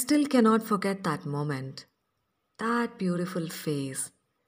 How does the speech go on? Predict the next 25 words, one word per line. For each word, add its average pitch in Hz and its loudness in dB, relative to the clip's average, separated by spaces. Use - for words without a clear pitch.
those 220 -4
tiny 220 0
little 202 -2
confused 196 -4
eyes 185 -2
looking 190 -2
right 180 -2
back 151 -4
at 156 -8
me. 143 -8
While 233 6
I 277 6
was 262 0
shedding 214 4
buckets 185 0
of 185 -2
tears, 143 -4
Suhan 180 2
was 180 0
unusually 170 -2
quiet 160 -2
at - -12
that 143 -8
moment. 135 -10
I 247 2